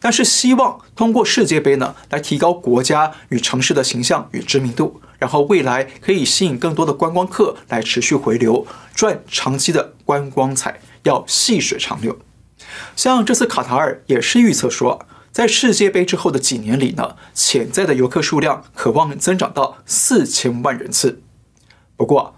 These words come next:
我必须说，即便真的有四千万人去观光啊，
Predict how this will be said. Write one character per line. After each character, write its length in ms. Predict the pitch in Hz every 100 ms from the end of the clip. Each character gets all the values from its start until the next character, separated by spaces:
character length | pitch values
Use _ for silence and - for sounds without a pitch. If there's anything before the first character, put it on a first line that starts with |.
| _
我 240 | 131 127 - - -
必 240 | 208 123
须 200 | - 120
说， 380 | 110 120 117 - - -
即 180 | -
便 160 | 151 202
真 140 | 190
的 80 | 180
有 80 | 127
四 300 | - - 175
千 200 | - 156
万 100 | 160
人 100 | 123
去 140 | 117 127
观 180 | 131 123
光 200 | 123
啊， 140 | 123